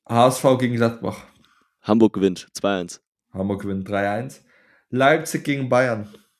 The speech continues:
Speaker 2: Auch spielerisch spannendes Spiel, aber ich sag, die Bayern machen's unspektakulär null drei.
Speaker 1: Ich sag's für ein Unentschieden, Lenny, ein eins eins.
Speaker 2: Okay, das wär, das wär wirklich eine Überraschung schon.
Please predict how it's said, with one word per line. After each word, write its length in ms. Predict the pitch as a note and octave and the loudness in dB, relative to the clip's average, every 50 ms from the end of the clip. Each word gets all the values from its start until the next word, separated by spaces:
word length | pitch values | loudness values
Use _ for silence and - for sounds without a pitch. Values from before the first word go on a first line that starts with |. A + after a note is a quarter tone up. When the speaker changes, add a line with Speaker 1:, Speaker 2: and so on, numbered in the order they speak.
| _ _ _ _ _ _ _ _ _ _ _ - | _ _ _ _ _ _ _ _ _ _ _ 4
Speaker 2:
Auch 320 | G#2+ A#2 B2 A#2+ - - _ | 6 6 6 4 2 -6 _
spielerisch 460 | - - - C3 B2+ B2+ A#2 A2+ - | -14 -10 -6 0 2 4 4 4 2
spannendes 300 | - A2+ A2 A2+ A2 - | 0 -2 0 0 -2 -2
Spiel, 140 | - A#2 A2 | 0 2 2
aber 100 | G#2 G2+ | 2 2
ich 80 | - | 0
sag, 180 | - G#2 G#2 _ | -2 -4 -4 _
die 100 | - G2+ | -6 -4
Bayern 240 | - G2 G2+ G#2 G2+ | 0 2 2 2 2
machen's 480 | G2+ G2+ G2+ G#2 G2 F#2 - - - _ _ _ _ _ _ _ _ _ _ - | -2 -4 -4 -4 -6 -6 -8 -10 -12 _ _ _ _ _ _ _ _ _ _ 2
unspektakulär 760 | A#2 B2 A#2+ - B2 A#2 A2+ - A2 - - G#2+ G2 G2+ G2 | 4 4 4 4 2 2 4 2 -2 0 2 2 4 4 4
null 200 | G2 G2 G2+ G2+ | 4 4 4 4
drei. 340 | G2+ F#2 G2 F#2+ F#2 E2+ - _ _ _ _ _ - - - - - - - - - _ | 4 4 4 4 2 0 -2 _ _ _ _ _ -20 -20 -20 -20 -20 -18 -18 -18 -18 _
Speaker 1:
Ich 80 | - | 2
sag's 220 | - D#3 D#3+ D#3 - | 2 2 2 4 0
für 80 | F3+ | 0
ein 80 | F3 F3 | 0 2
Unentschieden, 440 | F3 F#3+ G#3 G3+ F#3+ - D3 B2+ A#2+ | 2 0 0 0 -2 -2 -2 0 0
Lenny, 180 | A2 A2 A2 | 0 0 0
ein 80 | A2 A2+ | -2 -2
eins 220 | A#2 A#2+ A#2 - | -2 -4 -2 -2
eins. 380 | B2+ C3+ B2 A#2 - - _ _ _ _ _ _ _ _ - | -4 -4 -4 -8 -12 -18 _ _ _ _ _ _ _ _ -6
Speaker 2:
Okay, 260 | - G#2 G#2+ - D3+ B2 | -6 -4 2 4 4 4
das 160 | G#2+ - - | 4 4 4
wär, 80 | C#3+ | 2
das 160 | C3 C#3+ C3+ F#3+ | 2 4 2 6
wär 60 | F#3+ | 8
wirklich 220 | G3 F3 D3 - | 8 8 6 6
eine 80 | A2+ G#2 | 2 4
Überraschung 420 | F#2+ G2 F#2 F#2 F2+ - - F#2 | 4 6 4 4 2 0 -4 -4
schon. 240 | - G2 F#2 F#2 | -2 -2 -4 -4